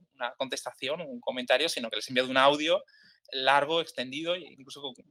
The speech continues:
con algunas imágenes, porque, eh, bueno, <laughs> es como todo, el, el primero que llega y te da algo, pues te llena mucho más, ¿no? Y le das el doble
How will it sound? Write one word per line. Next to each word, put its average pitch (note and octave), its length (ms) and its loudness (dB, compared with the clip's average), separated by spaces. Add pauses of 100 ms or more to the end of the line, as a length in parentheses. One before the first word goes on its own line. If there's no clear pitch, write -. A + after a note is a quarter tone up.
con - 200 -18
algunas C3 340 -4
imágenes, B2+ 600 -6
porque, - 460 -6 (600)
eh, A2 320 -4
bueno, C3+ 300 -6 (340)
<laughs> - 100 -16
es F3 200 -4 (260)
como F3 220 6
todo, D#3 320 8 (300)
el, D3 260 -4
el C#3 160 -10
primero D#3+ 760 0
que D#3 260 -2
llega D#3+ 360 2
y D#3+ 80 -8
te D#3+ 80 -2
da D#3 120 2
algo, D#3+ 200 -2
pues F3 180 -10 (140)
te B2+ 120 -12
llena C3+ 220 -10
mucho D3+ 260 -12
más, D3+ 180 2
¿no? D3 100 -12
Y D#3 40 -14
le C#3+ 80 -16
das C#3 220 -8
el C3+ 140 -10
doble C#3 260 -4